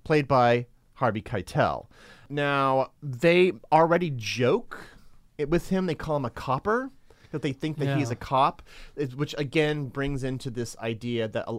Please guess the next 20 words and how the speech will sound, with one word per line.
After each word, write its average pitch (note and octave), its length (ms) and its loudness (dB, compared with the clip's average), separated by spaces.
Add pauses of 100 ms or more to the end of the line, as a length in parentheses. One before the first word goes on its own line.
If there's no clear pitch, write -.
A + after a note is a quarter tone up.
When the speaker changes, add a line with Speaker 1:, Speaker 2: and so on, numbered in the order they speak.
Speaker 1:
you A#2 520 -10
know, A#2+ 60 -4
Scorsese C#3 520 -4
took - 220 -10
from C3 160 -4
all A#2 140 0
these A#2 180 -4
old A2+ 200 -4
cowboy B2 680 -2 (640)
and B2 160 -6
Indian C#3+ 680 2 (200)
cops - 360 -4
and B2 160 -2
robbers D#3 680 2
Speaker 2:
Mm-hmm. C#3+ 220 0
Speaker 1:
movies. G3+ 420 0
So D#3 100 -6
there's C#3 240 0
this, C#3 220 -4
uh, C#3+ 60 -8